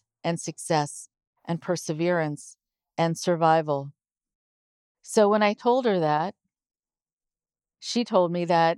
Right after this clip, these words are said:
the next time she heard someone walking down the hallway, she thought of all the things I had said that she could think to herself, and instead she thought of something that actually really worked for her, which was, "Okay,"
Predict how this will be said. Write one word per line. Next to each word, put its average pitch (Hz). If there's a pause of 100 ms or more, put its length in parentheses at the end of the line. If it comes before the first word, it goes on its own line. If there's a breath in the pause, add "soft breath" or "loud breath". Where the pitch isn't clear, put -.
(120)
the 175
next 185
time 156
she 180
heard 175
someone 170
walking 175
down 170
the 170
hallway, 175
she -
thought 196
of 190
all 180
the 190
things 185
I 165
had 175
said 175
that 180
she -
could 175
think 202
to 208
herself, 180 (800)
and 208
instead 240
she -
thought 196
of 220
something 196
that 175
actually 175
really 180
worked 170
for 160
her, 156 (160)
which 170
was, 147 (880)
"Okay," 196